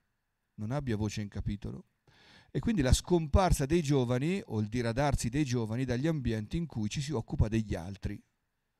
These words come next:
dagli ambienti del volontariato, dagli ambienti del sindacato, dagli ambienti della politica. Ora uno si potrebbe interrogare, sono questi ambienti per giovani? Molto spesso no, nel senso che non c'è uno, una vera ospitalità, un vero interesse ad accogliere i giovani, però sta di fatto che neanche i giovani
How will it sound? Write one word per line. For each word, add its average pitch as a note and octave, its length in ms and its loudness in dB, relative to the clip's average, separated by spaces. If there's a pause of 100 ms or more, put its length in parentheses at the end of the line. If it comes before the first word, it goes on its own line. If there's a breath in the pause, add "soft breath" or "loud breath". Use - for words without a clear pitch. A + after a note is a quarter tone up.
(380)
dagli G2 120 -8
ambienti G2+ 300 -4
del G2 120 0
volontariato, C3+ 840 2
dagli G2+ 160 -4
ambienti G#2+ 380 -2
del G#2 140 -2
sindacato, C3 760 -2
dagli G#2 140 -2
ambienti G#2+ 300 -6
della A2 180 0
politica. B2+ 460 6
Ora C#3+ 140 -2
uno A#2+ 140 -2
si G#2 120 -6
potrebbe G#2+ 300 -2
interrogare, G#2 680 0 (240 loud breath)
sono C#3 280 0
questi C3+ 300 4
ambienti A#2 360 2
per A#2+ 200 6
giovani? B2 440 8
Molto F#2 220 -4
spesso G#2 340 0
no, A2+ 360 2 (1040 soft breath)
nel F#2+ 140 -6
senso A2 360 0
che A2 300 0 (400 soft breath)
non F#2 120 -6
c'è B2+ 200 4
uno, A2 260 0
una A#2+ 180 0
vera B2 180 6
ospitalità, B2+ 680 4
un C3+ 100 4
vero C#3 160 6
interesse C#3 560 4
ad A#2+ 40 0
accogliere A#2+ 380 2
i A#2 60 4
giovani, G#2 260 0
però F#3+ 160 2
sta - 140 -2
di D3+ 100 -2
fatto B2+ 300 -6
che A#2 100 -6
neanche A2+ 320 -4
i G2 40 0
giovani G#2+ 400 -2